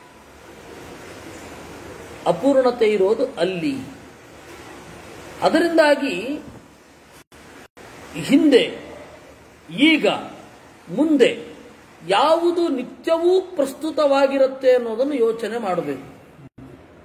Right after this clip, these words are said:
ಅದನ್ನ ನಮಗೆ ಮಹಾಭಾರತ ಕಲಿಸುತ್ತೆ. ಅದಕ್ಕೆ ಅವರು ಬೈದದ್ದು ಧರ್ಮರಾಜನನ್ನ, "ನೀನು ಪರಿಸರದ ಶಿಶುವಾಗಿ ನನ್ನನ್ನ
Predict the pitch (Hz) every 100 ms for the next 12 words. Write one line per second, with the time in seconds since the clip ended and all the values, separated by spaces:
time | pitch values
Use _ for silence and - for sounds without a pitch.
0 | - - - - - - - - - -
1 | - 175 302 311 233 240 247 240 190 214
2 | 247 214 185 170 254 185 170 - 156 -
3 | - - - - - - - - - -
4 | - - - - - - - - 185 330
5 | 339 349 311 302 233 302 311 294 - 185
6 | 233 277 262 240 226 214 196 175 - -
7 | - - _ - _ _ - - - -
8 | - 330 311 269 262 302 339 339 330 302
9 | 277 285 320 330 320 311 285 285 294 285